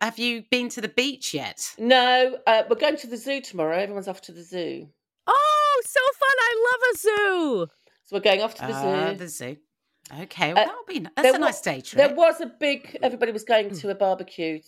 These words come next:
Speaker 2: today, but I didn't go. Couldn't be bothered. But I might, might go to the zoo.
Speaker 1: Yeah, go to the zoo.
Speaker 3: Yeah. Have you seen any spiders?
Speaker 2: No.
Speaker 3: Ah, okay. Any
Speaker 2: Which
Speaker 3: weird
Speaker 2: I'm,
Speaker 3: insects?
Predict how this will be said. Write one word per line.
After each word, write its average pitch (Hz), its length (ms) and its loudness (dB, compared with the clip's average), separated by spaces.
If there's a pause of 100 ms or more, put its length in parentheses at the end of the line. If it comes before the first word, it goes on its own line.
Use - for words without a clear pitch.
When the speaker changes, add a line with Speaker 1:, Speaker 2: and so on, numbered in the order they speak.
Speaker 2:
today, 147 340 0
but - 80 -12
I 139 80 -8
didn't - 300 -14
go. - 340 -6 (400)
Couldn't - 160 -20
be 226 80 -18
bothered. - 360 -14 (440)
But 202 180 4
I 220 40 -10
might, 214 180 -2 (300)
might 180 160 -8
go 156 100 -6
to - 140 -20
the - 60 -20
zoo. - 340 -18 (260)
Speaker 1:
Yeah, 233 220 2
go 269 180 2
to - 120 -14
the 220 100 -4
zoo. 135 400 -4
Speaker 3:
Yeah. 151 180 -2 (240)
Have 220 220 0
you 233 100 -2
seen 220 320 -2
any 185 240 -2
spiders? 123 800 -6 (560)
Speaker 2:
No. 156 420 -2 (1040)
Speaker 3:
Ah, - 240 -12 (380)
okay. 110 240 -20 (340)
Any 185 160 2
Speaker 2:
Which 170 160 2
Speaker 3:
weird 349 180 6
Speaker 2:
I'm, - 60 -8
Speaker 3:
insects? 202 580 -2